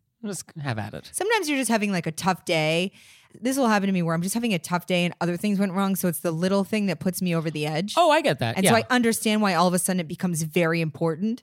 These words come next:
Speaker 1: Yeah.
Speaker 2: But then there's just people who always had to go first. And just know that deep inside, they are unhappy.
Speaker 1: <laughs> Okay. Yeah, it's not about you. It's not about you. It's true.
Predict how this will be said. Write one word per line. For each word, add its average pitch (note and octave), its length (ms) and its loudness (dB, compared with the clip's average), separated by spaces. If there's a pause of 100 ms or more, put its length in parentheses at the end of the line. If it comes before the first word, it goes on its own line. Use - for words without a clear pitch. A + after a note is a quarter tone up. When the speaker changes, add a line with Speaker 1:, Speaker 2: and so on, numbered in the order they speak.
(220)
Speaker 1:
Yeah. G#2 320 -6
Speaker 2:
But G3 140 0
then A#3+ 140 4
there's B3 180 2
just - 220 -2
people C#4 260 0
who A#3+ 280 0
always G3+ 380 4
had F#3+ 160 0
to F3+ 60 -4
go F3+ 180 2
first. E3 680 -4 (120)
And B3 100 0
just G4+ 200 0
know C4+ 200 2
that G#3+ 160 0
deep G3+ 200 -2
inside, D#3+ 560 -2
they F#3 120 2
are E3+ 100 2
unhappy. D#3 640 -6 (180)
Speaker 1:
<laughs> B2 80 -2 (460)
Okay. - 840 -2 (380)
Yeah, C4 320 2
it's A3 100 -2
not B3+ 120 4
about A#3+ 180 4
you. D#3 240 4 (600)
It's E3 140 -4
not F3+ 120 2
about E3 220 0
you. B2 200 0 (100)
It's - 120 -12
true. B2 240 -2